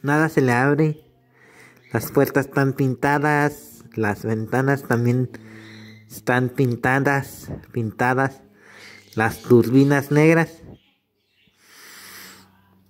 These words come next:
Darren hizo un buen, buen trabajo.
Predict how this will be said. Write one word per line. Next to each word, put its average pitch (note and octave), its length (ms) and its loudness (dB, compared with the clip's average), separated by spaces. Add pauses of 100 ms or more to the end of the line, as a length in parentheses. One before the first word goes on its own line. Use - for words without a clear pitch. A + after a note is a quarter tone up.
(1500)
Darren F3+ 500 4
hizo G3+ 240 4
un F#3 180 2
buen, F#3+ 600 2
buen D3+ 320 2
trabajo. A#2 560 -2